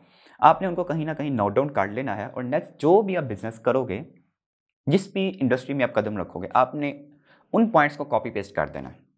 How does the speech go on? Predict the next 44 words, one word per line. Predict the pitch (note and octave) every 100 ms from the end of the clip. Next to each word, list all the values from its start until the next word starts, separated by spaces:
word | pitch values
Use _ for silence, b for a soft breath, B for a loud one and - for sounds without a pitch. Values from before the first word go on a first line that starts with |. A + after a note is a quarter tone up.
| -
क्योंकि | A#2
वो | C3+ C3
पॉइंट्स | C3 B2+ D3 F#3+
ही |
ऐसे | D3+ C3+ C3+
हैं, |
जब | A#2+ A2
आप | G#2+
समझोगे, | G#2+ A2 B2+ B2+ B2+
सुनोगे, | B2+ G#2+ A#2 A#2
आपको | G#2 - -
आइडिया | F2+ F#2 G2+
हो | G2 G2+
जाएगा | A2 G#2
कि | G#2
वो | A2
किसी | A2 B2+ C#3
भी | B2+
इंडस्ट्री | A2 F#2 -
में | G2+ A2+ b b
एप्लीकेबल | - - A#2 A#2 G#2 A2+
हैं। | - - _ b _ -
तो | A3 D3 -
सबसे | - D#3+ F3
पहले | D#3 D#3
मैं | D3+
आपको | C3+ C3 C3
कंपनी | C3+ C3+ C3+ F#3
के | G#3
बारे | F#3+ D#3
में | D3+ C#3+
बता | A2+ A2+
देता | A#2 A#2
हूँ। | A#2 B2 -
आज | C#3 F#3+ D3
हम | C3+ A#2
बात | G#2+ A2+ -
करने | C3 A#2 A2+
वाले | A2 G#2+
हैं | G#2+ A2 A#2+ A2
बोट | G2+ G2 G2
के | E2
बारे | D2+ D2
में। | E2